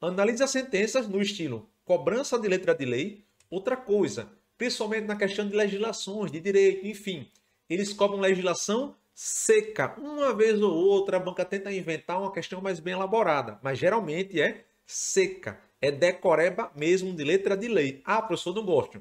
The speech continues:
Se adapte e passe no concurso. Você não tem que gostar de banca. Você tem que ser aprovado e destruir qualquer banca que aparecer, tá certo? Outra característica do tipo das questões,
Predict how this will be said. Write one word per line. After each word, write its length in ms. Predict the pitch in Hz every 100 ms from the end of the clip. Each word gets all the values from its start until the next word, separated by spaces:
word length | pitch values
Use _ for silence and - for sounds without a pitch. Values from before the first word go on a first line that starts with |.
| -
Se 180 | - 139
adapte 640 | 139 117 143 - - 254 _ _ -
e 60 |
passe 400 | 180 - 160 -
no 60 | 196
concurso. 420 | 208 254 143 120
Você 80 | 156
não 140 | 156
tem 100 | 151
que 120 | 185 202
gostar 300 | 180 - 208
de 100 | 220
banca. 360 | 143 117 - - _ _
Você 160 | - 156
tem 160 | - 180
que 80 |
ser 160 | - 190
aprovado 560 | 180 202 208 147 165 185
e 40 |
destruir 560 | 196 - 185 170 190 -
qualquer 420 | 240 254 247 226
banca 260 | 175 196 208
que 120 | 226
aparecer, 520 | 220 233 - 131 98 - _
tá 80 | 117
certo? 320 | 170 180 277 - - - _ _ _ _ _ _ _ -
Outra 240 | 196 202
característica 640 | 240 240 226 226 226 240 220
do 120 | 220
tipo 240 | 214 226
das 160 | 214 208
questões, 640 | 220 208 208 220 139 -